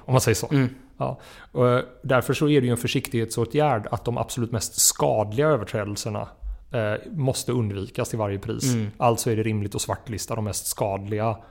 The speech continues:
Speaker 1: branscherna då,
Speaker 2: Mm.
Speaker 1: eh,
Speaker 2: Mm.
Speaker 1: till exempel. Men det, och det menar jag är ett argument för, eh, svartlistning av de mest skadliga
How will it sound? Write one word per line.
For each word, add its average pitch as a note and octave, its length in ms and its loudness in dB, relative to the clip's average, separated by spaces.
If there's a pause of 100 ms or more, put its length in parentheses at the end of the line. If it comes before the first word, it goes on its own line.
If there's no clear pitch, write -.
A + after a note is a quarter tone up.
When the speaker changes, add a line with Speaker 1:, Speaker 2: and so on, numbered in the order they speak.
Speaker 1:
branscherna A2+ 560 0
då, A2+ 180 -6 (320)
Speaker 2:
Mm. A2+ 260 -2
Speaker 1:
eh, B2 80 0
Speaker 2:
Mm. G#2 260 0
Speaker 1:
till A2 120 -2
exempel. A2+ 420 -6 (440)
Men B2 560 2 (240)
det, C#3 280 -6
och C3 140 0
det C3+ 200 4
menar B2+ 200 4
jag A2+ 100 2
är A2 40 0
ett - 60 -4
argument A2 480 0
för, B2 420 2 (180)
eh, A2 420 -2
svartlistning A#2+ 800 -4
av G#2 320 -2 (200)
de A#2 160 -4
mest G#2 240 -4
skadliga G2+ 600 -4